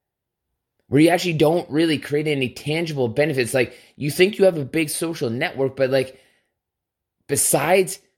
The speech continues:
people just hitting like, now you've turned that like that somebody doesn't even really necessarily care about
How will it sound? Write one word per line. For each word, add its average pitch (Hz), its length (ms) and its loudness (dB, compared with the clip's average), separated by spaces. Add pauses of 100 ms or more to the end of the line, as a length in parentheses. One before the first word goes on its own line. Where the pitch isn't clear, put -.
people 160 520 0
just 151 360 0 (120)
hitting 151 420 0
like, 113 560 0 (240)
now 127 120 -2
you've 170 300 -2
turned 151 560 -2 (360)
that 131 260 -2
like 156 220 2
that 131 180 0
somebody 190 240 0
doesn't 185 200 0
even 151 140 0
really 151 200 0
necessarily 147 380 0
care 175 460 2
about 98 380 -4